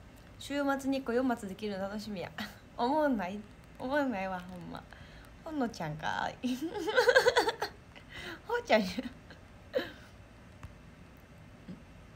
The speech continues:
な、質問だな、かぶり。御堂筋ピンクと紫の部分あって。えー、そんなんと、えー、すごっ。今日昼公演おきゃまちありがとう。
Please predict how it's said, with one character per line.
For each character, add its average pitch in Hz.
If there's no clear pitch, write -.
な、 208
質 -
問 214
だ 202
な、 196
か -
ぶ -
り。 -
御 -
堂 240
筋 214
ピ 262
ン 254
ク 233
と -
紫 208
の 202
部 185
分 190
あ 175
っ 180
て。 -
え 403
ー、 -
そ 403
ん 415
な 381
ん 302
と、 277
え 320
ー、 339
す 320
ご 359
っ。 -
今 240
日 247
昼 277
公 285
演 254
お 226
き 226
ゃ 220
ま 226
ち -
あ -
り 311
が 359
と 415
う。 -